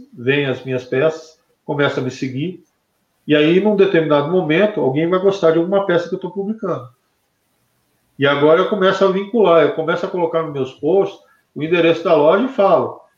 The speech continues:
"Endereço da loja, você paga", porque a loja oferece muitas formas de pagamento. Você entendeu?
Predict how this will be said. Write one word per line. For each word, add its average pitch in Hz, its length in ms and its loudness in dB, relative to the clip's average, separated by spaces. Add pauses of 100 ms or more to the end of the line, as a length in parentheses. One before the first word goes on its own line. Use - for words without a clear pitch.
(140)
"Endereço 185 360 0
da 233 100 2
loja, 196 720 0 (460)
você - 80 -18
paga", 175 440 -4 (220)
porque 170 180 -4
a 214 260 0
loja 220 280 4
oferece 240 380 2
muitas 285 300 -6
formas 233 280 -4
de 185 60 -14
pagamento. 127 480 -8 (1120)
Você - 100 -20
entendeu? 117 460 -12